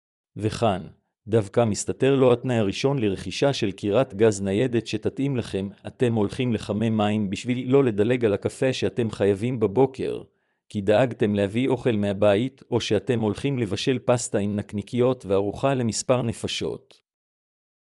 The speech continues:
במידה ומדובר רק בחימום המים, אתם ללא ספק יכולים להסתדר עם משהו פשוט.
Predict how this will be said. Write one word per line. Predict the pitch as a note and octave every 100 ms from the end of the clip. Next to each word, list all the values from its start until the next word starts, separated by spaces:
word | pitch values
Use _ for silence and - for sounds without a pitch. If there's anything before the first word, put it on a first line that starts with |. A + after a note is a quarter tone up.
| _
במידה | G2+ F#2+ F#2 A#2 C#3+
ומדובר | B2 G#2+ F#2+ F#2+ B2 G#2+
רק | B2 C3+
בחימום | G#2+ - B2 C3 A2+
המים, | G#2 F#2+ D#2+ B1+ - _ _ -
אתם | - C#3 C#3
ללא | B2+ C3
ספק | A#2+ - C#3+ -
יכולים | G2+ - A#2+ B2+
להסתדר | G#2 - G#2+ G2+ C#3 D3
עם | - A2+
משהו | A#2+ A#2+ A#2 A2+
פשוט. | G2+ - D#2 - _